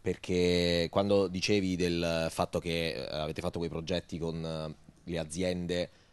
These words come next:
che le aziende hanno risposto positivamente perché erano aziende giovani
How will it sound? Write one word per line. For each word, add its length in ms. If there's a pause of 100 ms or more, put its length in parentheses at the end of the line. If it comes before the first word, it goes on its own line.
che 140
le 100
aziende 680 (300)
hanno 200
risposto 340
positivamente 640
perché 240
erano 180
aziende 320
giovani 500